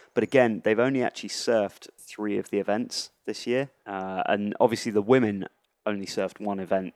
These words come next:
total, so it'll be interesting to see if they're gonna expand the women's tour for next year.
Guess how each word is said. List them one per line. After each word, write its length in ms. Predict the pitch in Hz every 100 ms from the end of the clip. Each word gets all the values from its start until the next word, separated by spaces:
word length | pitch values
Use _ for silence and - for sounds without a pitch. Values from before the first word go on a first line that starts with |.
| _
total, 420 | - 107 98 - -
so 180 | -
it'll 80 | 92
be 80 | 101
interesting 400 | 98 104 101 -
to 60 | 87
see 120 | 101
if 80 | 92
they're 80 | 90
gonna 160 | 92
expand 580 | 90 - - 104 98 92
the 100 | 92
women's 340 | 95 95 92 -
tour 320 | 90 90 85 - - _
for 460 | - - 98 87 90
next 340 | 90 - -
year. 220 | 92 85